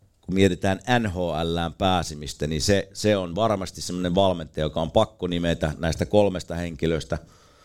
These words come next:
Aa, hienoja valmentajia, muitakin ollut matkan varrella, aa, mutta Jursin nimeen. Sitten totta kai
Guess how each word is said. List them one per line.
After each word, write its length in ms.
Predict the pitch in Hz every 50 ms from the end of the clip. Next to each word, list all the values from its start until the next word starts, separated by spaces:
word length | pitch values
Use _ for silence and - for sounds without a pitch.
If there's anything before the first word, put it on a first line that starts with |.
| _ _ _ _ -
Aa, 560 | 87 90 90 90 90 90 87 87 87 85 85 80 - - - - - - _ _ _ _ _ _ _ _ _ _ _ _ _ _ _ _ _ _ _ _ _ _ _ _ _ _ _ _ _ -
hienoja 400 | 117 147 147 135 123 110 104 101
valmentajia, 600 | 123 135 143 139 127 123 120 95 - 117 110 107
muitakin 540 | 117 127 139 151 147 135 120 - - 120 110
ollut 160 | 110 110 107
matkan 460 | 110 110 - - - - 101 95 90
varrella, 460 | 98 101 95 95 95 98 98 98 92 92 - - - _ _ _ _ _ - _
aa, 440 | - 87 87 87 85 85 85 85 85 87 87 87 - _ _ _ _ _ _ _ -
mutta 280 | 92 92 87 - -
Jursin 520 | 104 110 143 160 165 160 - 131 120 110 110
nimeen. 400 | 113 110 113 110 110 107 101 95 - _ _ - _ - _ _ _ _
Sitten 340 | - - 139 - - 120 -
totta 380 | - 147 139 - - - 117
kai 380 | - - 117 117 113 110 104